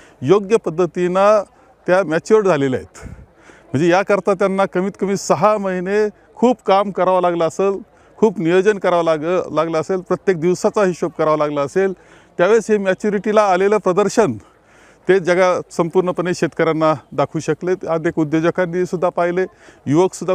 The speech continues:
खूप मोठ्या प्रमाणावर पाहण्यासाठी येत आहेत. हे तर आश्चर्यकारक असं काम त्यांनी या निमित्तानं केलं आहे. विद्यापीठं करत असताना मला माहिती आहे,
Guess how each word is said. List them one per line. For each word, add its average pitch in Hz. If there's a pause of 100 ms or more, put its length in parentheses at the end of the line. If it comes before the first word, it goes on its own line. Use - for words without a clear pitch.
खूप 180
मोठ्या 170
प्रमाणावर 175
पाहण्यासाठी 165 (100)
येत 156
आहेत. 185 (540)
हे 180
तर 185
आश्चर्यकारक 214
असं 208
काम 196
त्यांनी 185
या 175
निमित्तानं 175
केलं 139
आहे. 135
विद्यापीठं 208
करत 220
असताना 208
मला 185 (140)
माहिती 151
आहे, 139